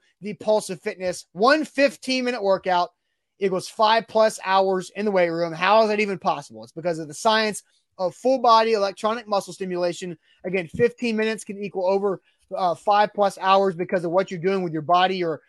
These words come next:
you're really going after those muscles to build functional strength, muscle mass, and target hard to burn body fat. You're also, uh,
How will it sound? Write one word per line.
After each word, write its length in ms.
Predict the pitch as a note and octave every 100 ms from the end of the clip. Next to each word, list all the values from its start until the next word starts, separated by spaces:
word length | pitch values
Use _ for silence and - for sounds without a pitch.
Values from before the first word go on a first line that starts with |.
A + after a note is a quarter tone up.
| _
you're 140 | F3 F3
really 480 | G#3+ A3 G3 E3 - _
going 300 | D#3+ G3 G3
after 300 | F#3+ F#3+ G3
those 240 | F3 E3 D3+
muscles 480 | E3 F#3+ - F#3 -
to 80 |
build 240 | F3 F#3 E3
functional 420 | - G3+ - G3+ F#3
strength, 420 | - G3+ G3 D3+
muscle 380 | D#3+ F3+ G3 F#3
mass, 320 | F#3 F#3+ E3
and 100 | D#3
target 320 | F3+ F#3+ F#3
hard 200 | E3+ F#3
to 60 | F3
burn 200 | E3 D#3
body 240 | E3 F3+ F3+
fat. 280 | F3+ F3+ - _ _
You're 140 | E3 -
also, 640 | G3+ G3+ - F#3 E3+ E3 - _ _
uh, 300 | F3+ F3+ F3